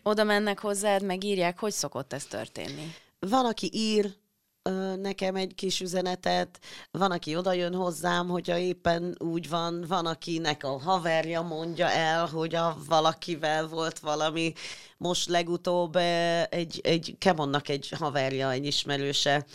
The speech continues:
Speaker 2: egy koncert után oda jött hozzám, most játszottunk, és oda jött hozzám, hogy te, Szena, nem tudom, hogy látod-e, de mindig most már meg-, megfigyeltem,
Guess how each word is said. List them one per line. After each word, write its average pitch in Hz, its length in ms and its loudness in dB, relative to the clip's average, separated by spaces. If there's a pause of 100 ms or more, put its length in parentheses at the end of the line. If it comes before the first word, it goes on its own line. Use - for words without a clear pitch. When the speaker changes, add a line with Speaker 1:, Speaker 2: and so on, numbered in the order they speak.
(460)
Speaker 2:
egy 147 360 0
koncert 151 520 0
után 143 360 0
oda 147 160 -4
jött 151 240 -4
hozzám, 170 520 -4
most 170 220 -8
játszottunk, 175 680 -8 (260)
és - 120 -4
oda 156 120 -2
jött 143 200 -2
hozzám, 165 340 -6
hogy 170 160 -4
te, 170 240 -2
Szena, 160 340 -4 (960)
nem 175 200 2
tudom, 170 240 -4
hogy 160 260 -4
látod-e, 160 720 0 (140)
de 160 200 2
mindig 160 420 -2
most 147 240 -4
már 160 120 0
meg-, 165 300 -4
megfigyeltem, 156 1300 0